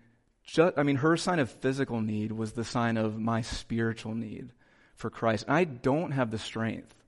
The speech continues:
to do life, and even as I'm fretting about the future, to do life on my own. But I'm in union with someone who is.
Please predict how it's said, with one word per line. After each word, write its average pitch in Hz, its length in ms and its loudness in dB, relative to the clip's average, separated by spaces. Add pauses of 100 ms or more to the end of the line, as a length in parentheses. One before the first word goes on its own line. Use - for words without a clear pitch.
(760)
to 113 100 -10
do 131 300 0
life, - 580 -2 (720)
and 120 100 0
even 135 160 4
as 131 160 4
I'm 123 120 2
fretting 151 540 2
about 117 220 4
the 113 80 -2
future, 117 400 -4
to 117 140 -6
do 135 340 0
life 147 300 0
on 123 100 -2
my 107 240 -2
own. 127 460 -8 (1120)
But 127 80 2
I'm 131 100 4
in 117 160 4
union 127 540 2
with 113 120 -2
someone 113 340 -2
who 104 200 -2
is. 117 420 -2